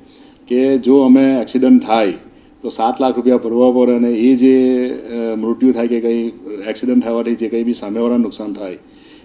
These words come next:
એ લોકોને તાત્કાલિક, અ, અમારે સારવાર કરવા લઈ જવા પડે. એ સારવાર કરવા લઈ જાય ત્યારે જે પબ્લિક છે એ અમને મારશે, એવો એ લોકોના મનમાં ધાક પેસી ગયેલો છે. સાયણ આઉટપોસ્ટના પી એસ આઈ ભરવાડ સાહેબ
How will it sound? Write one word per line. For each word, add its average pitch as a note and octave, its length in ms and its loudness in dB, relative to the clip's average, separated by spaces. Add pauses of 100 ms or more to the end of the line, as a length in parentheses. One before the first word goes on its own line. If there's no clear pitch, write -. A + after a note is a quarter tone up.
એ A2+ 80 -6
લોકોને B2+ 680 0
તાત્કાલિક, B2 520 -2
અ, A#2+ 420 0 (160)
અમારે A2+ 440 -4
સારવાર A2+ 320 -2
કરવા A#2 200 0
લઈ A#2+ 100 2
જવા A#2+ 80 2
પડે. A2 160 -2
એ A#2+ 120 4
સારવાર B2+ 400 2
કરવા C3 200 2
લઈ B2+ 180 4
જાય B2+ 100 4
ત્યારે A#2+ 400 2 (760)
જે B2 180 2
પબ્લિક C3 340 4
છે D3+ 140 2
એ C#3 80 8
અમને B2+ 400 4
મારશે, A#2 420 0
એવો A#2+ 580 0
એ A#2+ 40 2
લોકોના A#2+ 320 0
મનમાં A2+ 600 -2 (260)
ધાક A2 240 -4
પેસી G#2+ 240 -6
ગયેલો F#2+ 220 -6
છે. G2+ 180 -8 (520)
સાયણ B2+ 540 -2
આઉટપોસ્ટના A#2 600 -4
પી A#2 120 -6
એસ A2 240 -2
આઈ A#2 100 2
ભરવાડ G#2+ 320 -2
સાહેબ A#2 300 -4